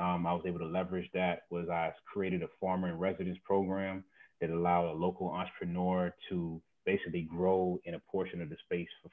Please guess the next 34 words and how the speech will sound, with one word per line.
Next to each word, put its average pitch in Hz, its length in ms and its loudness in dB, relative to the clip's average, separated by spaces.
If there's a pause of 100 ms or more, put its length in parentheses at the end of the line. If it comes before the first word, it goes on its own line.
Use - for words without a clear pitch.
free 110 300 2 (580)
in 90 120 -4
exchange 95 720 -2
for, 87 500 0
you 95 80 -2
know, 87 140 2
them 87 180 -2
promoting 92 760 0 (360)
and, 85 220 -4
uh, 80 320 2
you 90 80 -4
know, 85 140 -2
creating 85 420 -2
content 90 440 -2
in 82 100 -6
the 82 140 -6
space. 185 340 0 (540)
And 85 360 -2
my 98 180 4 (100)
trade-off 92 480 2
is 82 260 -4
I 85 100 2
have 87 260 0
people 85 460 -4 (200)
down 87 300 -2
there 87 140 -2
in 82 100 -6
Maryland 87 340 0
when 78 120 -6
I'm 82 180 -2
here 90 160 2
in 85 80 -2
New 80 60 -6
York 82 400 0